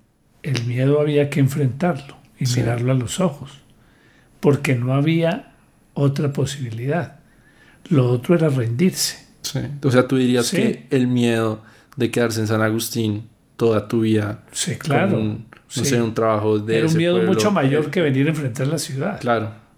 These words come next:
Speaker 1: Y
Speaker 2: claro.
Speaker 1: obviamente, enfrentar la ciudad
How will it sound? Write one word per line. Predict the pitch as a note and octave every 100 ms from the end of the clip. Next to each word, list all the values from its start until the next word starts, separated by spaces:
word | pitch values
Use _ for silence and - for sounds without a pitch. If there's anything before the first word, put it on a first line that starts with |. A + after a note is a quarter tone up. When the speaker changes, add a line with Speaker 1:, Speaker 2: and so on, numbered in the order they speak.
| _
Speaker 1:
Y | C#3
Speaker 2:
claro. | C3+ C3+
Speaker 1:
obviamente, | C#3+ E3+ D3 - - - - - - _ _ _ _
enfrentar | - C3+ B2+ A2 - A#2
la | C3+ D#3
ciudad | C3+ A#2 G#2+ G2+